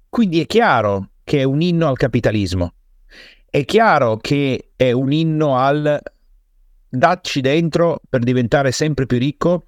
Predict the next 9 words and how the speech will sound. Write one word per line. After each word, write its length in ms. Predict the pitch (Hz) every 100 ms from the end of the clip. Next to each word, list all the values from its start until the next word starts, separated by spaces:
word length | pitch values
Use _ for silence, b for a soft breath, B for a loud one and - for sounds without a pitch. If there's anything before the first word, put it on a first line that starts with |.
| _ _ _ _
perché 640 | - 123 - - 151 107 82 _ _
la 200 | 104 113
ricchezza 840 | 117 - 160 170 - - 185 - _ _
è 240 | - 135 131
la 180 | - 127
felicità. 580 | 113 131 113 120 98 87 _ - _ _ _
Punto 360 | 202 208 175 214
numero 260 | 175 160
uno. 280 | 123 107 92